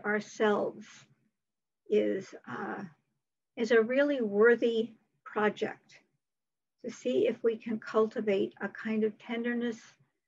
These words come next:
toward our own hearts. You know, so often we can extend that to, um, to another person or to an animal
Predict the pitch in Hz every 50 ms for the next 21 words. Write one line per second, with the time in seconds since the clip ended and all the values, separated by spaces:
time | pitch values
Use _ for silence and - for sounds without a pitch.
0 | _ _ _ _ _ - - - 262 254 - - - 226 226 - - 220 226 226
1 | 220 - - 240 233 226 226 - - _ - - _ _ - - - 226 208 -
2 | - 226 - - 240 233 247 254 254 294 254 240 220 208 214 208 196 202 220 -
3 | _ _ _ _ _ _ _ _ _ _ _ _ _ _ _ _ - - 269 240
4 | 220 214 240 220 - - - - - - 247 247 247 247 233 214 190 - - -
5 | - - - - 202 202 214 202 196 196 185 - - _ _ _ _ _ _ _
6 | _ - 247 214 - - - - 185 190 220 247 - _ _ _ _ _ _ -
7 | - _ - - 247 - 254 233 226 226 208 - - - - - - 285 285 269
8 | - - - 285 254 247 247 240 226 220 208 214 - _ _ _ _ _ _ _
9 | _ - 220 214 214 214 - - - 208 - 190 190 - - 214 202 - - -
10 | 220 226 240 240 262 254 247 247 254 247 254 254